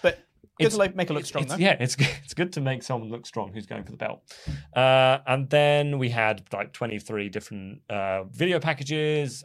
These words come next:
Speaker 2: and, um, they had a, uh, promo sec-, segment between, uh, Miro and Eddie Kingston.
Speaker 1: Mm-hmm.
Speaker 2: Um, Miro kinda going on about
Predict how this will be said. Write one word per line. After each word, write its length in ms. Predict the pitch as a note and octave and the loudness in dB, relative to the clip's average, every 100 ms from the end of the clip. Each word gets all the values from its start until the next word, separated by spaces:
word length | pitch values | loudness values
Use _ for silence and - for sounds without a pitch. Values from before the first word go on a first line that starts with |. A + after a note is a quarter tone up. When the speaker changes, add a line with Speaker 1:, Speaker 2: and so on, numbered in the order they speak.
| - | -6
Speaker 2:
and, 760 | A2+ A2+ A2 A2 A2 G#2+ G#2 - - | -2 0 2 0 -4 -6 -8 -12 -6
um, 760 | G#2 G2+ G2+ G2 G2+ G2 G2+ F#2+ _ _ _ _ - | -2 0 0 -2 -4 -10 -12 -14 _ _ _ _ -6
they 300 | A2 G#2 G2+ | 0 2 2
had 180 | G#2 G2+ | -2 -2
a, 400 | G2+ G2+ G2 - | -4 -6 -10 -10
uh, 180 | G#2 F#2+ | -6 -2
promo 260 | D3 E3 C#3+ | 2 2 2
sec-, 320 | C3+ C#3 - | 0 -2 0
segment 280 | C3 B2 B2 | -2 -2 -4
between, 540 | A#2 A#2 A2 G2+ G#2 - _ - | -8 -4 -4 -4 -10 -14 _ -10
uh, 300 | G2+ F#2 F#2 | -6 -4 -4
Miro 440 | G#2 C#3 B2+ A#2 A#2 - | -2 0 2 0 -2 -8
and 520 | G2+ F#2+ F#2+ F#2+ F#2+ | -8 -6 -8 -10 -10
Eddie 120 | A2 | -10
Kingston. 640 | - G#3 D#3+ G3 G3 F3+ F3 - | -4 -4 -4 -4 -2 -4 -6 -10
Speaker 1:
Mm-hmm. 320 | E3 F#3 G#3+ | -8 -6 -2
Speaker 2:
Um, 680 | A#2 A2+ A2+ A2+ A2+ A2+ A2 | 2 4 4 2 0 -6 -6
Miro 260 | G#2+ G#2 G2+ | -4 -2 -4
kinda 180 | G2+ F#2+ | -6 -8
going 180 | F#2 | -8
on 80 | F2+ | -8
about 340 | F#2 F#2 F#2 | -8 -8 -10